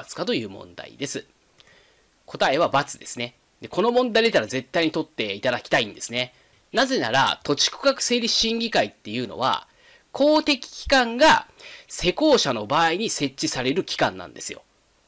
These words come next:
今回、施工者っていうのは公的機関ではなくて、土地区画整理組合ですよね。これ民間ですよね。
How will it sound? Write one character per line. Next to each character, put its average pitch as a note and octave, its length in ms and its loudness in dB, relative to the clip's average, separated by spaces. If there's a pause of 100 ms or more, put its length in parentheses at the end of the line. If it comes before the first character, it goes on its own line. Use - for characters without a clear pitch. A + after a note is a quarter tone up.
(800)
今 D#4+ 260 4
回、 C3 320 2
施 - 220 -4
工 C#4+ 200 4
者 D3 140 -2
っ - 80 -8
て - 80 -14
い G#2 80 -8
う G2 40 -8
の G2+ 60 -8
は C#3 220 0
公 B3+ 220 -2
的 - 220 -4
機 - 40 -12
関 A2+ 180 0
で A#2+ 80 -4
は G#2 80 -4
な A#2 100 -6
く - 120 -20
て、 G#2+ 320 -2
土 E3 140 -6
地 - 120 -2
区 - 140 -16
画 B3+ 160 0
整 A3 240 0
理 G3+ 80 -6
組 F#3+ 280 0
合 D2 60 -10
で - 100 -16
す - 100 -10
よ F2 80 -14
ね。 D3+ 180 -8
こ - 100 0
れ - 80 4
民 F3 260 0
間 F3+ 200 2
で E3 80 -2
す - 100 -6
よ D#2+ 60 -14
ね。 B2 160 -16